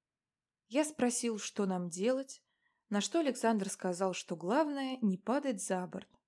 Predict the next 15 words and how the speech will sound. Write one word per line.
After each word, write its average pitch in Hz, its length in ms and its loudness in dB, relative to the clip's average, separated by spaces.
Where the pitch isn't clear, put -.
остальное 330 560 0
все - 220 -2
само 180 340 -2
будет 170 320 -8
работать. 165 580 -10
А 190 120 2
теперь 339 340 2
необходимо 247 540 4
ехать 202 340 2
за 190 100 -4
продуктами. 180 680 -4
Я, 233 240 6
сославшись 233 640 0
на 175 80 0
болезнь, 247 580 -2